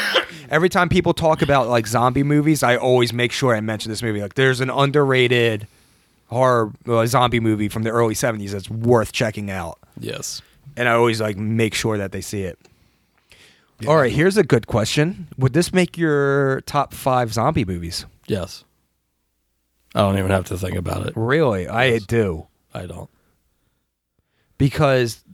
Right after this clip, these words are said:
Speaker 1: my
Speaker 2: I'm not sure what my list would be, but I know that it would be in
Speaker 1: Well,
Speaker 2: the
Speaker 1: let,
Speaker 2: top five.
Speaker 1: here, m-, uh, well, let me go on and see if this.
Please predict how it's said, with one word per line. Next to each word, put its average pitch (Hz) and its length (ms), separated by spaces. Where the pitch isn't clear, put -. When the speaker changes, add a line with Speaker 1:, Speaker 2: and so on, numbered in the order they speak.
Speaker 1:
my 127 180
Speaker 2:
I'm 127 140
not 117 160
sure 131 160
what 117 160
my 113 120
list 107 280
would 101 160
be, 101 180
but 104 140
I 98 140
know 98 260
that 98 160
it 98 80
would 98 180
be 95 160
in 98 60
Speaker 1:
Well, 151 180
Speaker 2:
the 156 60
Speaker 1:
let, 165 180
Speaker 2:
top 147 220
five. 143 80
Speaker 1:
here, 175 120
m-, 143 360
uh, 131 240
well, 135 180
let 143 160
me 151 160
go 123 240
on 104 120
and 104 100
see 117 160
if 110 120
this. - 320